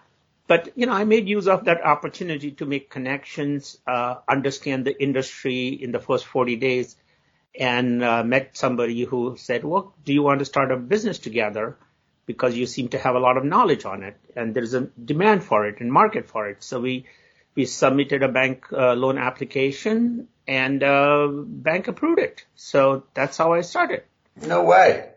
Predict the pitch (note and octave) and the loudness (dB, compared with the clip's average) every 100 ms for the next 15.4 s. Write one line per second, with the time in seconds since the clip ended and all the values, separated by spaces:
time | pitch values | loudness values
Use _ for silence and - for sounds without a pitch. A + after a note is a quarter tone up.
0 | _ _ - F#3+ G3 G3 F#3+ F#3 F#3 G#3 | _ _ 2 6 8 10 8 6 4 6
1 | A#3 B3 G#3+ F3+ G3 - - D#3 D#3 B2 | 6 6 2 4 4 4 4 4 4 0
2 | A2+ G#2 G2 F#2+ D3+ D#3+ D#3+ C#3+ C#3 B2 | -4 -2 -4 0 4 4 2 2 4 4
3 | - A#2 C#3+ D#3+ E3+ E3 F#3 D#3+ D#3+ D#3 | 0 -2 -4 -2 -4 2 2 2 0 0
4 | C#3+ - - _ _ _ _ _ _ - | 0 -6 -18 _ _ _ _ _ _ 2
5 | E3+ D#3 D3+ D3 E3 E3 - D#3 C#3+ D#3 | 6 8 6 4 4 2 0 -2 -2 -2
6 | C#3+ A2+ G#2 - B2+ A2+ B2 B2 A#2+ A#2 | -2 -2 -10 -12 -10 -6 -4 -2 -4 -6
7 | A#2 - A2+ A2+ B2+ C3 C3+ A2+ A2 G#2 | -8 -8 -8 -4 0 2 2 2 -2 -4
8 | A2+ A#2 B2+ G#2 G2+ F#2+ - - A#2 B2 | -4 -4 -2 4 4 4 -4 -14 -10 4
9 | D#3 D3+ - C#3 C#3+ A#2 A#2 A2+ - - | 6 6 4 6 6 6 2 -2 -10 -16
10 | _ _ _ _ _ _ _ _ _ _ | _ _ _ _ _ _ _ _ _ _
11 | _ _ - C#3 E3 F#3+ F#3 D#3 D#3 D#3 | _ _ -2 2 4 4 2 6 8 8
12 | C3+ - C3 B2+ A#2+ C3 C3 C3+ C#3 B2 | 8 4 2 2 0 2 6 6 4 0
13 | A#2 A#2 A#2+ A2+ A#2 F#2+ E2+ D#2+ D#2 - | 2 4 2 0 -2 -2 -4 -10 -16 -20
14 | - _ _ _ _ - A#2 G#2+ A2 A2+ | -20 _ _ _ _ -6 -6 -6 -8 -8
15 | A2 A#2+ B2+ | -8 -10 -10